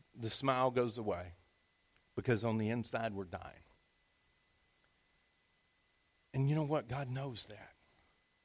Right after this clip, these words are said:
You can, you can fool people. You can make them think you've got everything just like it ought to be, but God knows our heart. And the thing that we've gotta do is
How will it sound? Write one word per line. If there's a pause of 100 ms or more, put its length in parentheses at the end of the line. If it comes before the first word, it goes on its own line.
(280)
You
can,
you
can
fool
people. (960)
You
can
make
them
think
you've
got
everything
just
like
it
ought
to
be,
but
God
knows
our (100)
heart. (1040)
And
the
thing
that
we've
gotta
do
is